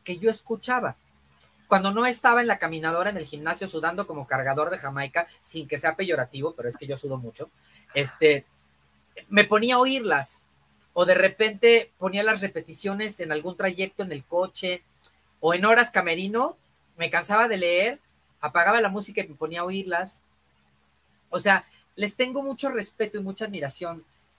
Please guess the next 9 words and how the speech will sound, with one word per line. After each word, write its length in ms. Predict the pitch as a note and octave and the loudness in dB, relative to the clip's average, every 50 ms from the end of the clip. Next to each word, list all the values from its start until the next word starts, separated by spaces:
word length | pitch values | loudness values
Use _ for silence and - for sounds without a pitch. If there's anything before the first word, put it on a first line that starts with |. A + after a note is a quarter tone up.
| _ _ - | _ _ -8
profesional, 640 | F3 E3+ - E3 D#3+ - E3+ E3 E3+ F3+ F3+ F3 E3 | -6 -6 -6 -6 -8 -8 -8 -2 2 2 2 2 2
y 80 | - F#3 | -2 -4
el 100 | F3+ D3+ | -4 -2
formato 440 | - G3+ F#3+ F#3+ G#3 A3 A3+ - C4+ | -2 -4 -2 0 0 0 0 2 2
del 120 | B3+ A3 F#3 | 0 0 0
show 200 | - - G3 G3 | -2 -4 -4 -4
me 120 | G3+ G#3 | -4 -6
gustaba 380 | F3+ E3 D3+ - - E3+ E3+ F3 | -8 -8 -8 -6 -4 -4 -4 -4
mucho. 400 | F3+ F#3 F#3+ F#3+ - - A#2 - | -4 -6 -8 -8 -8 -12 -14 -16